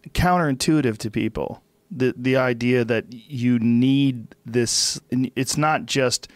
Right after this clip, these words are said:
like you're making best use of time by sleeping less. You're not.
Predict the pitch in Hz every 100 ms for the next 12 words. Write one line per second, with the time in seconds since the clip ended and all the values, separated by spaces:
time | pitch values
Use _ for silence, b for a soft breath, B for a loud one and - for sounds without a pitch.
0 | b b b - 120 127 131 123 127 113
1 | 127 127 - 127 120 - - 123 123 113
2 | 107 - 120 113 107 110 123 104 - -
3 | 123 107 113 139 101